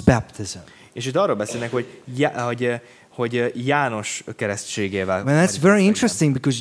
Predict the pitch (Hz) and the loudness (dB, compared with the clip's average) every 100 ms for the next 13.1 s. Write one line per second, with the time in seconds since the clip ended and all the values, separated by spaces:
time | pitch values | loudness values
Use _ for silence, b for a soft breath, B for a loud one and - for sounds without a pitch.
0 | 107 - 156 202 160 98 95 - 104 175 | -6 0 2 4 4 0 -4 -8 0 2
1 | 226 175 - - 120 113 B B 110 107 | 4 2 0 -2 -2 -2 B B -8 -4
2 | 113 117 131 151 156 127 127 123 120 104 | -2 2 6 6 6 4 2 2 0 0
3 | 127 127 107 101 123 95 90 87 92 135 | 2 4 4 6 4 2 -6 -8 0 2
4 | 110 120 135 - - 127 170 220 151 127 | 2 -2 -6 -8 -6 2 4 4 2 0
5 | 131 127 156 185 131 147 156 117 104 110 | -2 4 4 4 4 2 2 0 2 4
6 | 127 101 92 110 107 110 101 101 98 95 | 4 2 0 0 2 2 2 2 4 4
7 | 98 - 123 - 120 123 143 123 107 - | 2 2 2 2 2 4 4 4 2 0
8 | B 120 120 104 98 - 113 107 104 - | B 2 2 4 4 4 4 2 2 -2
9 | 107 107 104 110 101 107 104 - B B | -4 0 0 0 0 0 -2 -2 B B
10 | B 160 160 156 - 151 147 120 165 175 | B 4 4 4 2 4 4 4 4 6
11 | 185 143 127 175 220 - - - - 180 | 4 2 2 4 6 2 -4 -2 0 0
12 | 170 - - 147 143 143 120 151 175 175 | 0 -2 2 2 2 -4 0 4 6 6
13 | 151 | 2